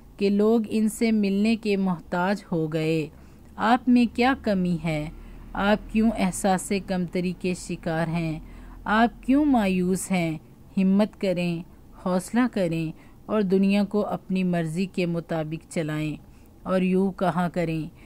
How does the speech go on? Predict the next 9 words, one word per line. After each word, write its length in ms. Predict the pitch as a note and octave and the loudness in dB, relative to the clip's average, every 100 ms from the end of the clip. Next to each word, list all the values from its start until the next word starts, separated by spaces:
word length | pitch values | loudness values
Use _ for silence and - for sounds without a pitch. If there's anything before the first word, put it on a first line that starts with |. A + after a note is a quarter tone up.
| - - - | -20 -8 -4
कि 60 | |
"हमसे 600 | F3 E3+ F#3+ G#3+ - F#3+ | -2 2 2 2 2 0
ज़माना 640 | D#3 E3+ D#3+ D#3+ E3 F#3 | 2 0 0 0 0 0
खुद 340 | F#3+ - G3+ F#3 | 0 0 0 0
है, 360 | C#3 D#3 D3 - - - - D3 | 0 -4 -6 -10 -20 -20 -16 -4
ज़माने 640 | C#3+ F3 E3+ E3+ E3+ G#3 | 2 4 4 2 4 2
से 220 | A3+ G#3 | 2 -2
हम 200 | D3 D#3 | -2 -2
नहीं। 580 | D#3 D#3+ C#3+ D#3 D3 D3+ | -2 -2 -2 -2 -2 -6